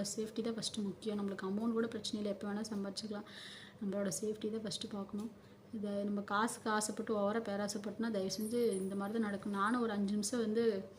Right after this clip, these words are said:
அஹ், பணம் வருது, பரவாயில்ல ஒரு ஆர்டர் வருது, நம்ம மூவாயிரம் போட்டுடலாம், நம்மளுக்கு பத்து ரூபா கிடைக்கும், அது கிடைக்கும்னு நினச்சிருந்தேன்னா தயவு செஞ்சு நேரம் மூவாயிரத்தி ஐந்நூறுரூவா,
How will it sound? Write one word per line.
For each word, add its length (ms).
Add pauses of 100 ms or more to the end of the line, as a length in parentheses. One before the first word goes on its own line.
(680)
அஹ், 260
பணம் 260
வருது, 300 (580)
பரவாயில்ல 260
ஒரு 120
ஆர்டர் 280
வருது, 260
நம்ம 160 (120)
மூவாயிரம் 420
போட்டுடலாம், 400
நம்மளுக்கு 320 (540)
பத்து 200
ரூபா 120
கிடைக்கும், 440
அது 200
கிடைக்கும்னு 400
நினச்சிருந்தேன்னா 480
தயவு 220
செஞ்சு 220
நேரம் 340
மூவாயிரத்தி 360
ஐந்நூறுரூவா, 280